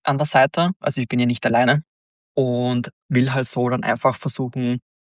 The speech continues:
ja, dieses Business einfach noch weiter voranzutreiben, aber gleichzeitig auch, äh,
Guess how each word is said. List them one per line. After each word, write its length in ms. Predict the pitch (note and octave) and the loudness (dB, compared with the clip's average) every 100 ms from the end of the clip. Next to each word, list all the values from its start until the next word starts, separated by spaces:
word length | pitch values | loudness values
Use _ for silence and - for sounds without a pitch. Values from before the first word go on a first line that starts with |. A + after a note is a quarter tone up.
| _ | _
ja, 220 | C3 C3+ B2+ | 2 4 2
dieses 340 | A#2+ D3 E3 | -2 -2 -2
Business 360 | - D3 D3 C#3 | -2 -4 -4 -4
einfach 240 | C3 C#3 | -2 -2
noch 200 | C3 C3 | -2 0
weiter 280 | C3 B2 C#3+ | 2 2 0
voranzutreiben, 1080 | - C3+ - A#2 - A#2+ A#2 A#2 C3 D#3 D#3+ | -4 -4 -4 -4 -6 -4 -2 -2 -4 -6 -2
aber 240 | A2 C3 D3 | 2 2 4
gleichzeitig 640 | C3 C3+ - C#3 - - | 2 2 0 -2 -2 -2
auch, 440 | B2 C3 C#3 - - | 4 6 6 2 0
äh, 480 | C3+ C#3 C#3 C#3 | 2 4 4 2